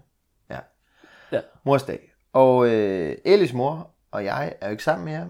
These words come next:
Speaker 1: men,
Speaker 2: Nej.
Speaker 1: øh, morsdag kommer først.
Speaker 2: Mhm.
Speaker 1: Farsdag kommer bagefter. Så hvis
Speaker 2: Mhm.
Speaker 1: jeg husker at give en gave gennem Elly til mor,
Speaker 2: Mhm.
Speaker 1: så får jeg også en farsdagsgave.
Speaker 2: Nå, ja.
Speaker 1: Det er jo
Speaker 2: Smart.
Speaker 1: skidesmart,
Speaker 2: Ja,
Speaker 1: ja.
Speaker 2: ja, ja.
Speaker 1: Ja, ja, ja.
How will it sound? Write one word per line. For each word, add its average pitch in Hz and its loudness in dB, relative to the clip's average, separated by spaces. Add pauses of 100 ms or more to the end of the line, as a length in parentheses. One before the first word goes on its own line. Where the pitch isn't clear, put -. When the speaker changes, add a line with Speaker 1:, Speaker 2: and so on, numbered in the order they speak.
Speaker 1:
men, 131 -6
Speaker 2:
Nej. 117 -6
Speaker 1:
øh, - -12 (680)
morsdag 156 -2
kommer 110 -12
først. - -8 (160)
Speaker 2:
Mhm. 117 -10 (880)
Speaker 1:
Farsdag 123 2
kommer 101 -14
bagefter. 104 -10
Så 131 -6
hvis 131 -4
Speaker 2:
Mhm. - 2
Speaker 1:
jeg 190 0
husker 180 -6
at 139 -6
give 139 -8
en 147 -8
gave 127 -8 (240)
gennem 151 -4
Elly 117 -4 (360)
til 117 -10
mor, 175 -4 (260)
Speaker 2:
Mhm. 110 -10
Speaker 1:
så 175 -6
får 196 -6
jeg 185 -4
også 160 -2
en 165 -10
farsdagsgave. - -12
Speaker 2:
Nå, 143 -6
ja. 123 -4
Speaker 1:
Det 127 -4 (180)
er 147 0
jo 165 0
Speaker 2:
Smart. 117 -4
Speaker 1:
skidesmart, 110 -10
Speaker 2:
Ja, 139 0
Speaker 1:
ja. 151 0
Speaker 2:
ja, - -6
ja. 117 -6
Speaker 1:
Ja, - -6
ja, - -14
ja. 110 -14